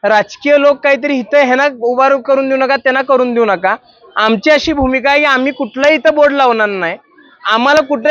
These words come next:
ह्यानं केलं त्यानं केलं नको, पण लोकांची सेवा होणं गरजेचं आहे.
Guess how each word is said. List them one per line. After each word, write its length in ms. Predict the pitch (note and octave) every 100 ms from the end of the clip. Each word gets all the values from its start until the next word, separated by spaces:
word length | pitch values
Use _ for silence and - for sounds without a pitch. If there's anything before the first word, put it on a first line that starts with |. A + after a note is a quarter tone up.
| D4
ह्यानं 260 | B3+ C4+
केलं 260 | D4 D4 C#4+
त्यानं 240 | D4 C#4
केलं 320 | C#4 D4 C#4+ C4+
नको, 180 | B3+
पण 160 | C#4+ D#4+
लोकांची 640 | C#4+ B3 - C#4 C#4 F4
सेवा 300 | - C4+ A#3+
होणं 240 | D4 C#4 C4
गरजेचं 440 | A3 E3+ F3+ D#3+
आहे. 120 | D#3+